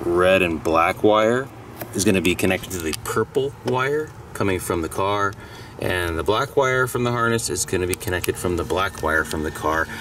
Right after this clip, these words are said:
And these are the two wires that we stripped from the buzzer box. So we're gonna go ahead and connect those two together. Next thing we're gonna do is we're gonna plug the old Lambda connector that we've reused here for the,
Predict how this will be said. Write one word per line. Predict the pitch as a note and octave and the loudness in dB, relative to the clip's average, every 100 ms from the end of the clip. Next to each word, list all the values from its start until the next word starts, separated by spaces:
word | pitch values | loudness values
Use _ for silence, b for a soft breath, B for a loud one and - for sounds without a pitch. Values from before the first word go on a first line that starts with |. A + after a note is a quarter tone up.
| B B B | B B B
And | F#2 | 2
these | G2+ G#2 | 4 4
are | |
the | G2 | 2
two | - A#2 | 2 2
wires | G#2 F#2+ F#2 F#2 F2+ | 4 4 6 4 4
that | F2 F2 | 0 -6
we | E2+ | -4
stripped | - - G2 F#2 - | -4 0 0 0 -6
from | - - F#2 E2+ E2+ - | -8 -4 -2 0 -4 -6
the | E2+ D2+ | -6 -4
buzzer | D#2+ F#2+ F2+ | 0 2 2
box. | D2+ D2 - - - - - | 0 -4 -4 0 0 -2 -4
So | - | 2
we're | F2+ | 4
gonna | F#2 F2+ | 4 4
go | F#2 | 4
ahead | F2+ | 2
and | E2+ | 0
connect | - E2+ D2+ | -4 -6 -2
those | E2+ D#2 | -2 -2
two | - | -2
together. | D#2 D2 C#2+ C#2+ - - - - - - - - - - - - - - - B B - | -2 -4 -6 -6 -8 -10 -10 -12 -12 -14 -16 -14 -16 -14 -10 -10 -12 -16 -14 B B 0
Next | C3+ C3 | 4 6
thing | C3+ A2 | 6 6
we're | |
gonna | G2+ F2+ | 6 8
do | F#2 | 8
is | F2+ E2+ | 8 6
we're | F2 E2+ | 6 4
gonna | D#2+ | 2
plug | - - F#2+ F#2 E2+ - - B B B B - - | 0 2 4 4 2 -4 -18 B B B B -2 4
the | G2 F#2 F2 - | 6 6 4 6
old | A2+ A2+ A2 G#2 - - | 8 8 8 4 0 -6
Lambda | G2 F#2 G2 F#2 | 0 2 2 2
connector | F2 F2+ F2 F#2 | 2 0 2 2
that | F2 - | 2 2
we've | E2 D#2+ | 0 0
reused | - F2 E2+ D#2+ E2+ F2 - | -2 -2 0 2 4 4 2
here | G2 F#2+ F2+ | 4 4 4
for | F#2 | 0
the, | D#2+ D#2+ | 0 -2